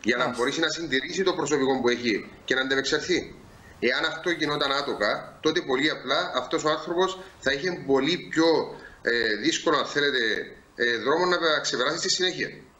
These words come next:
Speaker 2: Ναι.
Speaker 1: Και κάτι επίσης, δεν, δεν έχουμε κάνει μια πρόταση. Έχουμε καταθέσει είκοσι τέσσερις προτάσεις στην Επιτροπή Οικονομικών και στο Υπουργείο Οικονομικών, όπως και στο Προεδρικό.
Speaker 2: Ναι.
Speaker 1: Δεν είναι λογικό να ακούμε συνεχώς για αναστολές, ενώ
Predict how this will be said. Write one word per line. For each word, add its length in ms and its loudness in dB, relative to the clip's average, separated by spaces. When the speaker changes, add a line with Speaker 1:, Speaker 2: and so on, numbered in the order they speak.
Speaker 2:
Ναι. 240 -6
Speaker 1:
Και 120 0
κάτι 200 -2
επίσης, 480 -4
δεν, 140 0
δεν 120 0
έχουμε 240 0
κάνει 200 -4
μια 200 -4
πρόταση. 320 -2
Έχουμε 160 0
καταθέσει 280 -2
είκοσι 220 -4
τέσσερις 340 -2
προτάσεις 580 -2
στην 260 0
Επιτροπή 480 0
Οικονομικών 580 2
και 80 0
στο 140 -4
Υπουργείο 240 0
Οικονομικών, 440 2
όπως 140 0
και 80 -4
στο 100 -2
Προεδρικό. 600 0
Speaker 2:
Ναι. 260 -4
Speaker 1:
Δεν 320 0
είναι 260 4
λογικό 800 0
να 160 0
ακούμε 300 0
συνεχώς 640 0
για 140 0
αναστολές, 760 -2
ενώ 240 0